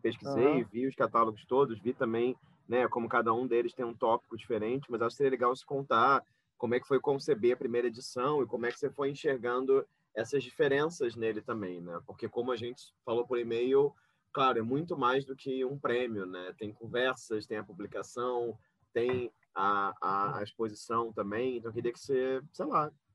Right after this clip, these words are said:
Speaker 1: compartilhasse um pouquinho, né?
Speaker 2: Tá. É, é, é importante dizer também, assim, que, é, antes do, do, do Diário Contemporâneo, eu já tava, quer dizer, trabalhando nesses processos do colóquio, o Panorama oitenta noventa, nessa década anterior,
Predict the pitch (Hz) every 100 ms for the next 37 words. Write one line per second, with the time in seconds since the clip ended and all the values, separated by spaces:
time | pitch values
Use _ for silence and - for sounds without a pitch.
0 | _ - 123 127 143 127 120 135 139 143
1 | 143 135 117 95 139 127 - _ _ _
2 | _ _ _ _ - 208 160 180 180 175
3 | 170 175 180 196 185 214 196 175 185 185
4 | 175 208 - 180 156 - 165 151 151 156
5 | 147 143 165 208 247 - 180 156 160 151
6 | 143 147 139 135 131 131 143 - 131 127
7 | 127 151 208 202 147 135 - 151 156 147
8 | 151 143 156 160 147 - - 127 127 139
9 | 135 139 170 156 143 - 143 135 170 175
10 | 165 139 135 - 156 156 175 165 139 147
11 | 139 131 131 - 135 147 139 139 139 135
12 | 143 175 160 175 180 139 143 131 139 135
13 | 147 147 165 175 175 190